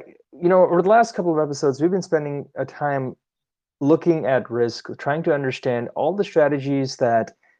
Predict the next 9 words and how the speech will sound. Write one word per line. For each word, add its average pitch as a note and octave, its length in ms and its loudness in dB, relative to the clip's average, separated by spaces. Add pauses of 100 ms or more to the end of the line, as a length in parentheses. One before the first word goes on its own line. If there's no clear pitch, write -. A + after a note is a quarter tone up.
(140)
um, A#2 380 2 (520)
a C#3+ 80 2
regular E3 380 6
person C#3+ 580 -2 (100)
has C#3 220 -6
to C3+ 140 -6
really C#3+ 180 0
think F3+ 220 -2
about G#2+ 380 4